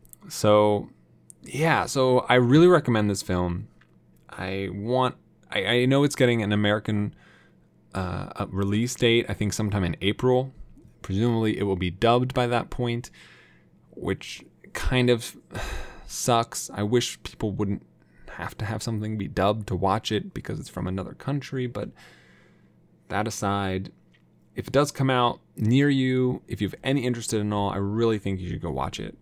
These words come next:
I, I do think that you should. So that's Your Name.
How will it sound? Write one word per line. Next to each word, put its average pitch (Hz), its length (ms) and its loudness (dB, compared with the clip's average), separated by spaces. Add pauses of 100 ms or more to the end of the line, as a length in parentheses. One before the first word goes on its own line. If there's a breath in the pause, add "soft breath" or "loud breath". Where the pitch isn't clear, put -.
I, 101 260 -8
I 92 40 -4
do - 300 -6
think - 300 -10
that - 160 -14 (340)
you - 80 -10
should. - 320 -10 (920)
So - 140 0
that's 139 280 4
Your 139 260 8
Name. 127 460 4